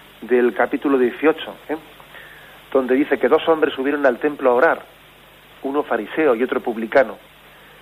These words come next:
El fariseo de pie oraba en su interior diciendo: "Oh Dios, te doy gracias, porque no soy como los demás, ¿eh?, injustos, etcétera, ¿no?, adúlteros".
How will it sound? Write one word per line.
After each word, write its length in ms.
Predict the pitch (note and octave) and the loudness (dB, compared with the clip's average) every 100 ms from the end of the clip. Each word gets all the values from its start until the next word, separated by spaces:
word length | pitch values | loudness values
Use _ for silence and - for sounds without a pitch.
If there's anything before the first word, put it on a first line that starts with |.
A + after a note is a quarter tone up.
| - - | -20 -16
El 100 | G#2+ | -10
fariseo 440 | - G#2+ A2 D3+ D3+ | -4 -4 -2 2 4
de 120 | D3 | 2
pie 260 | D3+ D#3 C#3+ | 0 2 4
oraba 340 | B2 E3 C#3 | 6 4 2
en 80 | C3 | -4
su 140 | - | -8
interior 520 | B2 A2+ B2+ C#3+ C#3+ | -10 -6 0 0 0
diciendo: 440 | A#2+ A2+ C3 A#2+ C3 | -6 -6 -6 -2 -2
"Oh 40 | |
Dios, 260 | C3 D3+ - | 0 -2 -2
te 80 | A2+ | -6
doy 160 | C#3 | -4
gracias, 440 | C#3 F3+ - - - | 0 -2 -2 -12 -10
porque 200 | A#2+ G#2+ | -12 -6
no 100 | A2+ | -8
soy 140 | - | -6
como 220 | C3+ C3 B2 | -6 -4 -4
los 120 | A2 | -4
demás, 280 | A2+ E3 - - - - - - - - - - | -4 -6 -6 -18 -20 -20 -20 -20 -20 -20 -20 -16
¿eh?, 100 | B2+ - - | -14 -16 -16
injustos, 580 | A2+ - F#3+ - - - | -12 -6 -6 -8 -14 -12
etcétera, 400 | - D3 A2 F#2+ | -4 -4 -2 -4
¿no?, 160 | B2 A#2+ | -2 -2
adúlteros". 520 | C#3 D#3+ - G#2 | -2 -4 -4 -4